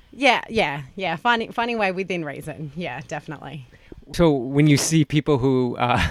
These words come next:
Speaker 2: <laughs> maybe people at work or people in sports around you, when you see them struggling, when you see them, like, not getting the workout done or getting something done, does that, any, eh,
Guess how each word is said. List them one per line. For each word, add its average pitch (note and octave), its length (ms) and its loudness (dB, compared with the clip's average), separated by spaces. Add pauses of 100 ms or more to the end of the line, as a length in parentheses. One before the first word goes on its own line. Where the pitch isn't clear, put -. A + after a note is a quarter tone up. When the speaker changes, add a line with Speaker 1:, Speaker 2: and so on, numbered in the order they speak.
(280)
Speaker 2:
<laughs> - 340 -20
maybe C3+ 220 4
people C3 240 -2
at A2+ 120 -2
work B2 300 0
or A2+ 60 -4
people B2 360 0
in A2+ 240 -2
sports - 340 -4
around B2 220 0
you, A2+ 80 -2
when B2+ 120 0
you C3 100 2
see C#3+ 360 0
them B2+ 200 2
struggling, B2 520 0
when A2+ 100 -2
you A#2 60 -2
see A#2+ 220 -4
them, A#2 280 -4
like, A2 280 -8
not A#2 240 -4
getting A#2 220 -4
the A2+ 80 -4
workout A2 400 -4
done G#2+ 160 -8
or A2 60 -10
getting A2+ 240 -6
something A2 340 -10
done, A2+ 200 -4
does G#2+ 160 -8
that, A#2+ 200 0
any, C3+ 220 -8
eh, C#3 120 -4